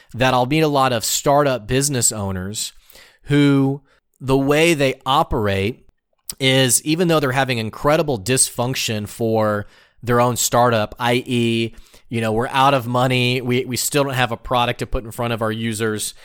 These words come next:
uh, I haven't paid my staff in six weeks.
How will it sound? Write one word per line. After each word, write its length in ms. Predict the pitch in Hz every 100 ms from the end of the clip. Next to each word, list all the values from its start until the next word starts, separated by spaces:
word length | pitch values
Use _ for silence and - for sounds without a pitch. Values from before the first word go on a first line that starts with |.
| - _ 110
uh, 40 |
I 220 | 110 113
haven't 300 | 113 143 127
paid 240 | - 127 113
my 180 | 110
staff 420 | 107 - 110 107 110
in 80 |
six 320 | 101 113 - 110
weeks. 400 | 104 107 -